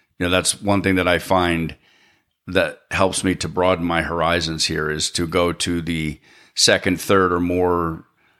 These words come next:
Google page and of the, the search area and see what other articles are out there. And further down on the page was this,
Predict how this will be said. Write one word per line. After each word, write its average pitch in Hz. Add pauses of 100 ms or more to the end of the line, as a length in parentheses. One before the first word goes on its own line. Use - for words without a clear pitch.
(360)
Google 101
page 85
and 87
of 82
the, 92
the 92
search 101
area 82
and 82
see 92 (340)
what 98
other 92
articles 85
are 76
out 78
there. 73
And 78 (260)
further 110
down 95
on 90
the 85
page 95
was 82
this, -